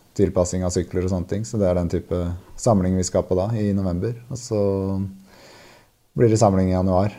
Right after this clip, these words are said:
sånn, så det blir jo en del samlinger, og så blir det jo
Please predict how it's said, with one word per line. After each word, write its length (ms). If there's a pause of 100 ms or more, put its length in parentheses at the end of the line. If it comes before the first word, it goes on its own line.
(120)
sånn, 160
så 80
det 80
blir 140
jo 80
en 80
del 100
samlinger, 480
og 80
så 200 (1160)
blir 160
det 140
jo 20